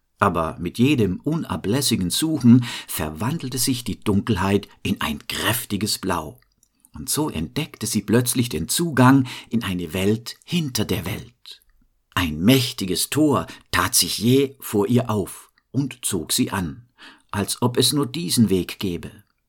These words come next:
Jener Weg war so eindeutig, so klar und gerade,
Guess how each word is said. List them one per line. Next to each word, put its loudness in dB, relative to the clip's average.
Jener 2
Weg -2
war -2
so 2
eindeutig, -4
so 0
klar 4
und 4
gerade, 0